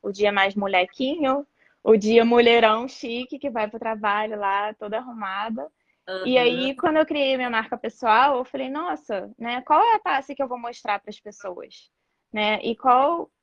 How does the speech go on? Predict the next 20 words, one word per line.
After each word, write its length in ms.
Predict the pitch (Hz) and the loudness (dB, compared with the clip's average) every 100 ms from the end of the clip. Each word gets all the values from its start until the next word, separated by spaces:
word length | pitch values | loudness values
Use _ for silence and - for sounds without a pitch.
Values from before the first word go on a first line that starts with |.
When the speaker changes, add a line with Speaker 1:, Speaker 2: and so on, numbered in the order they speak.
| _ | _
Speaker 1:
qual 160 | - 269 | -2 0
é 140 | 302 | 0
a 40 | 349 | -2
Tassi 500 | - 262 262 - 262 | -2 -2 -4 -8 -10
que, 640 | - 247 240 233 220 226 - _ | -8 -8 -6 -6 -6 -8 -14 _
que 140 | _ 226 | _ 0
eu 160 | 214 208 | 2 4
acho 360 | 196 208 247 | 4 0 -8
que, 120 | - 233 | -10 -10
assim, 360 | - 226 208 | -8 -10 -6
eu 120 | 196 208 | -6 -6
quero 380 | - 220 214 | 0 2 2
pro 100 | 214 226 | 0 -4
meu 160 | 208 | -4
futuro, 600 | 208 226 214 226 214 220 | -4 -8 -6 -2 0 0
né, 180 | 247 202 | -2 -4
minha 160 | 202 190 | -6 -8
super 320 | 214 208 202 | -8 -10 -6
self, 300 | - 190 202 - | -2 -2 -4 -4
quem 220 | 302 | -4